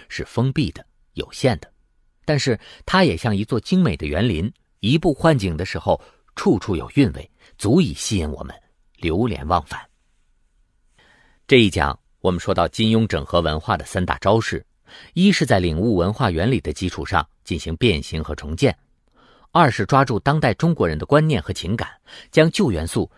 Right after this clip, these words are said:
进行新的拼接和混搭；三是用戏仿的方式，以世俗情趣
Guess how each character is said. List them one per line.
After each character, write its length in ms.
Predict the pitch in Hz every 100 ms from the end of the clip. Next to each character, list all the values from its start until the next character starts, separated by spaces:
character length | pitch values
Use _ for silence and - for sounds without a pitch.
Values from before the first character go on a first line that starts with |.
| _
进 120 | -
行 160 | 82 80
新 260 | - - 117
的 100 | -
拼 220 | - 123
接 240 | 127 156 156 _ _
和 160 | _ -
混 200 | - 76
搭； 260 | - 113 - _ _ _ _ _ _ _ _
三 240 | - 165 175
是 140 | -
用 100 | 127
戏 220 | 120 202
仿 180 | - 69
的 80 | 82
方 200 | - 98
式， 220 | - 92 - - -
以 120 | 101
世 220 | - 190
俗 160 | 131 123
情 240 | - 87
趣 220 | - 90